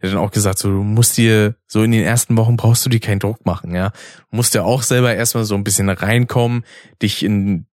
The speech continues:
das Arbeitsumfeld einfinden und so und sich da selber den Druck zu machen und voll auf Produktivität zu gehen, das,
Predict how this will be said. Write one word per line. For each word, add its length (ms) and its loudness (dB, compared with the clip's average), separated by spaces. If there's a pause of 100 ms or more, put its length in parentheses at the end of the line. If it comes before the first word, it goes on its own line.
(160)
das 300 -2
Arbeitsumfeld 600 0
einfinden 600 0
und 140 0
so 260 4
und 300 2
sich 160 0
da 100 0
selber 320 2
den 100 2
Druck 220 0
zu 100 0
machen 320 2
und 280 0 (380)
voll 220 0
auf 180 -2
Produktivität 800 0
zu 120 -2
gehen, 200 0
das, 280 -4